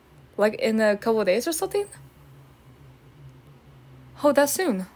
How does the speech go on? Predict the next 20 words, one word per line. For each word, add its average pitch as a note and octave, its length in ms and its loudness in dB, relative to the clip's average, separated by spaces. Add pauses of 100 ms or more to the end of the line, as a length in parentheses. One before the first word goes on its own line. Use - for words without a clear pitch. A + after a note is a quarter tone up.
(300)
Hmm. D4 220 4 (1500)
Well, D#4 580 2 (1400)
I'm - 280 -6
sure D4+ 180 0
you C4+ 160 0
will A#3 100 0
do A3 180 0
great G3 240 2
by F#3+ 160 0
taking G3+ 240 -4
care F3 240 -6
of F3 80 -4
them. F3+ 320 -6 (840)
Since A#3+ 260 4
they A3+ 80 6
will A3 100 2
take A3+ 180 2
care G#3+ 240 0
of G3 140 -4
you, D4+ 300 -2